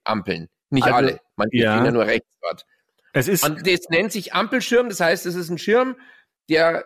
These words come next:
Speaker 1: sozusagen nicht gerade hochgeht und in der Mitte ist er festgemacht, sondern der geht so rüber. Verstehst? Über deinen Liegestuhl ist über dir dann der Schirm.
Speaker 2: Ja.
Speaker 1: Und er ist, und, und, und der Schirmständer ist dann sozusagen wie so ein Bogen.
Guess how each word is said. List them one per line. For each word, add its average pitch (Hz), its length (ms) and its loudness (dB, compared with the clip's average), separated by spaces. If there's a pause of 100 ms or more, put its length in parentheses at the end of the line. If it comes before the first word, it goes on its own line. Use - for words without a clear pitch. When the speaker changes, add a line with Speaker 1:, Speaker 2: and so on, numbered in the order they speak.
(100)
Speaker 1:
sozusagen 160 800 -2
nicht 202 260 0
gerade 185 400 2
hochgeht 262 480 0
und 208 160 -2
in 175 100 -2
der 151 100 2
Mitte 226 260 0
ist 262 180 0
er 247 80 2
festgemacht, 220 640 -2
sondern 175 260 0
der 143 120 0
geht 180 260 -6
so 185 220 0 (180)
rüber. 165 640 2 (1040)
Verstehst? - 420 -4 (120)
Über 240 200 2
deinen 185 200 2
Liegestuhl 180 480 0
ist - 240 -4
über 214 180 2
dir 196 160 0
dann 175 160 2
der 156 140 2
Schirm. 277 320 0 (160)
Speaker 2:
Ja. 120 300 0
Speaker 1:
Und 175 100 4
er 170 80 2
ist, 190 180 0 (440)
und, 175 280 -4
und, 180 240 0
und 175 160 -2
der 170 80 2
Schirmständer 208 520 0
ist - 180 -2
dann 180 340 0 (400)
sozusagen 175 840 -2 (140)
wie 170 140 -6
so 180 120 2
ein 165 120 2
Bogen. 165 520 0